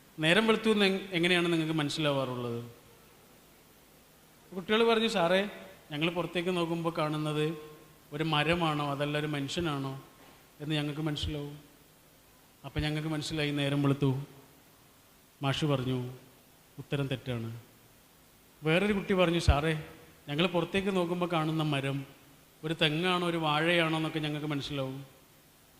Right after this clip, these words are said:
അപ്പം ഞങ്ങൾക്ക് മനസ്സിലായി നേരം വെളുത്തു. അപ്പോൾ മാഷ് പറഞ്ഞു, "ഉത്തരം തെറ്റാണടാ." പിന്നെ എന്താണ് ശരി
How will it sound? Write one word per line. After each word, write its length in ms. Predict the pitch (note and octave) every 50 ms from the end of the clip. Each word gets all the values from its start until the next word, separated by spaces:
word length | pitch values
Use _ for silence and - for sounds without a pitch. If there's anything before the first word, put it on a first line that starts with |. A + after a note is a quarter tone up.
| -
അപ്പം 180 | - - - E3
ഞങ്ങൾക്ക് 240 | F3 F#3 F#3 F3 F#3+
മനസ്സിലായി 460 | F#3+ F#3 E3+ - - F#3 F3+ E3+ E3+
നേരം 320 | E3 D#3+ D#3 D#3 D#3+ D#3+
വെളുത്തു. 280 | D#3 D3 C#3 - - C#3 C3 - - - - - - - - - - - - - - - - - - - - - - - - - - - - - - - - -
അപ്പോൾ 180 | C#3+ - E3 E3
മാഷ് 300 | D#3+ D3+ C#3+ C#3 - D#3+
പറഞ്ഞു, 280 | D3 C#3 C3+ C3 C3 C3 B2+
"ഉത്തരം 240 | - - D#3 D3+ C#3+
തെറ്റാണടാ." 540 | C#3 C3+ C#3 - D3 C#3 C3+ C3 B2 B2 A#2+ A2+ G#2+ - - - - - - - - - - - - - - - - - - - - - - -
പിന്നെ 180 | F#3 F3 F#3 F#3
എന്താണ് 300 | F#3 F#3+ G#3 G#3 G#3 G#3
ശരി 240 | G#3 G3+ F3+ E3+